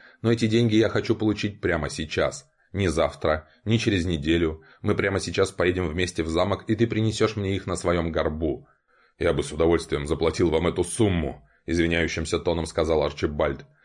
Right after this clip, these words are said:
«Но сейчас в казне моего отца хранится не более двадцати тысяч серебром». «Ты думаешь, что я соглашусь отпустить тебя, лорда целой провинции, за жалкие двадцать тысяч?» с угрозой в голосе возмутился я.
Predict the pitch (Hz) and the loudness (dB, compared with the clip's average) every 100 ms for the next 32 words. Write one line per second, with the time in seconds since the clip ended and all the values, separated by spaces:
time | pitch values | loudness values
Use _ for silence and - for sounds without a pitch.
0 | _ 85 87 85 98 90 - 78 87 85 | _ -4 -2 0 0 -2 -2 -2 0 0
1 | 76 78 85 76 - 87 - 87 98 - | 0 2 2 2 0 0 0 -2 -2 -4
2 | 95 85 104 98 92 90 98 92 87 101 | -4 2 4 4 2 0 0 -6 -6 -6
3 | 90 82 - 85 80 90 76 62 - _ | -6 -8 -2 -2 2 0 0 -2 -14 _
4 | _ _ 101 110 123 107 - 110 107 101 | _ _ 0 2 4 2 2 -2 0 2
5 | 98 - 113 95 - 95 - 107 - 78 | 2 2 0 -2 -2 -4 -4 -6 -2 0
6 | 82 90 98 _ - 104 113 107 - 110 | 2 0 -4 _ -2 2 4 2 2 2
7 | 98 90 92 117 117 104 98 95 110 110 | 4 2 2 0 2 2 4 2 2 2
8 | 101 98 104 107 95 117 123 90 - _ | 2 2 0 -6 -6 -4 -4 -4 -8 _
9 | _ _ - 90 87 78 78 82 82 - | _ _ -2 2 4 4 2 2 0 2
10 | 82 85 85 80 76 85 82 73 58 | 0 0 0 0 0 0 2 2 -2